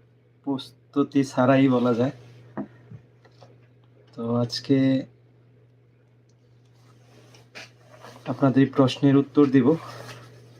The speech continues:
কিছু। সারাটা দিন মেয়ে অসুস্থ ছিল, তাকে নিয়ে দৌড়াদৌড়ি করা হয়েছে। জাপানেও আপনার প্রচুর সময় লাগে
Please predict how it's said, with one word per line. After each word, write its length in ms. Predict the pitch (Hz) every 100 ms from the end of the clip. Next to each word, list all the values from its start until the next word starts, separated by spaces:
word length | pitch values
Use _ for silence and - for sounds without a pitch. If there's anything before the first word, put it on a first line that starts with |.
| -
কিছু। 300 | 123 - 156 - - - - - _ _ _ _ - _ _ _ - - _
সারাটা 400 | - 135 127 131
দিন 380 | 123 139 139 135
মেয়ে 240 | 127 135 135
অসুস্থ 420 | 135 131 - 131
ছিল, 320 | 123 147 151 160 - _ _ -
তাকে 300 | 240 - 123
নিয়ে 220 | 127 123
দৌড়াদৌড়ি 460 | 120 123 127 131 127
করা 200 | 127 117
হয়েছে। 340 | 120 - 151 - _ _ _ _ _ _ _ _ _ _ _ _ _ _ - - - - - _ _ _ _ _ 123
জাপানেও 800 | 127 123 - 139 143 151 131
আপনার 460 | 135 131 - 127 123
প্রচুর 340 | 120 143 147
সময় 340 | 147 - 131 131
লাগে 280 | 117 104